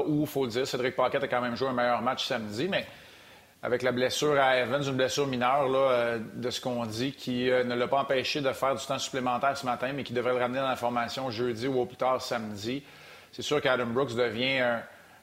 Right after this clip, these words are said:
un, une option intéressante. On a la formation à l'écran complétée, euh, par Hoffman et Gallagher. Tu sais, pour moi, Gallagher, c'est un gars qui converge toujours au filet.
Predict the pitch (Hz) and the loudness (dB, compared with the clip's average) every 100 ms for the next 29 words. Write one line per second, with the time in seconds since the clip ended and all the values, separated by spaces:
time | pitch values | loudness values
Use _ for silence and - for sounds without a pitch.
0 | - 123 123 131 127 - 147 139 127 127 | -8 -8 -4 -2 -2 0 2 2 4 2
1 | 120 - 135 143 123 127 131 131 127 127 | 2 2 0 2 0 2 2 2 2 2
2 | 120 - 139 131 123 117 127 139 135 123 | 2 0 2 2 0 0 0 2 2 0
3 | - 117 123 117 135 143 139 123 - 120 | -2 -2 -2 -2 0 2 4 2 4 2
4 | 110 127 123 135 131 120 123 117 113 117 | 4 4 2 -4 -2 2 2 2 0 -2
5 | 123 - 143 139 165 156 143 135 127 131 | -2 -2 -2 0 2 4 4 4 2 2
6 | 170 - 139 127 143 - 139 127 139 143 | 0 0 0 0 0 -2 -2 0 2 0
7 | 135 123 135 123 120 - 120 127 156 | -2 0 2 0 -2 -6 -2 0 -2